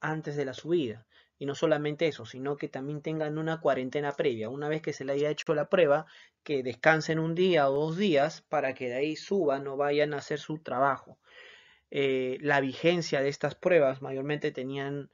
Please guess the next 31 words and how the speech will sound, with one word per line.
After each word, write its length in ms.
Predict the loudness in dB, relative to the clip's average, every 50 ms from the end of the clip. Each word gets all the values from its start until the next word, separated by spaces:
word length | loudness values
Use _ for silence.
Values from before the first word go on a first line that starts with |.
| _ _ _ _ _ _ _ _
eh, 480 | -8 -6 -6 -4 -6 -6 -6 -8 -10 -8 -6
como 260 | -4 0 2 2 4
rango 360 | 6 6 6 6 6 6 4
siete 260 | 4 4 2 2 4
días. 380 | 6 6 6 6 4 0 -6 -12 -18 -20 _ -20 -20 -20 -20 -20 _ _ _
Conforme 500 | 4 4 4 8 8 8 8 8 6 2
se 140 | 0 0 0
han 80 | 0
ido 160 | 2 2 2 2
mejorando 500 | 0 0 -2 -2 -2 0 2 2 2 2
un 80 | 2
poco, 380 | 4 4 4 4 6 4 6 6
de 100 | 6 4
repente 380 | 2 0 -2 -2 -2 -2 -2
esto 220 | -4 -2 0 2 2
ha 40 | 4
ido 160 | 4 2 2
cambiando. 480 | 0 -2 -2 0 0 -2 -2 -4 -8 -12 -16 _ _
Por 140 | 2 2 2
el 80 | 2
momento, 640 | 2 -2 0 0 0 0 0 2 4 4 4 4 4 0 -8 -20 -18 _ -6
muchas 300 | -2 0 2 0 0 0
empresas 440 | 0 0 0 0 0 -2 -4 -4 -4
aún 220 | -4 -2 -2 -2
se 100 | -2 -4
mantienen 460 | -4 -4 -4 -4 -4 -4 -2 -4 -4 -4
con 180 | -6 -6 -6
ese 180 | -6 -6 -6 -6
rango 340 | -4 -4 -4 -2 0 0 0
de 100 | -2 -2
días. 400 | -6 -8 -10 -12 -14 -16 -18